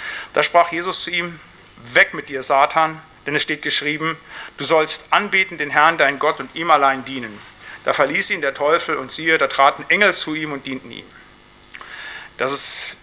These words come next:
mit die intensivste Geschichte, die uns etwas über die Versuchung durch den Teufel sagt. Sie sagt uns, welche verschiedenen Arten der Versuchung es gibt. Sie sagt uns, welche Taktiken der Versucher, mit welchen Taktiken er arbeitet. Und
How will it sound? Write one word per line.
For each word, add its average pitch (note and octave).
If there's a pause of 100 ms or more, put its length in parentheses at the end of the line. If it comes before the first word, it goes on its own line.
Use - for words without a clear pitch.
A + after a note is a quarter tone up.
(160)
mit D3+
die F3
intensivste F3+
Geschichte, C#3+
die C3
uns C3
etwas C#3
über C3
die C3
Versuchung C3+ (360)
durch C#3+
den C#3+
Teufel D3
sagt. C#3
Sie C#3
sagt C#3
uns, - (100)
welche C#3
verschiedenen C#3+
Arten F#3 (580)
der -
Versuchung G3
es -
gibt. -
Sie -
sagt C#3
uns, C#3+
welche C3+
Taktiken D3+
der C3+
Versucher, D3+ (640)
mit C3
welchen C#3
Taktiken D3+
er C3
arbeitet. E3+ (180)
Und D3+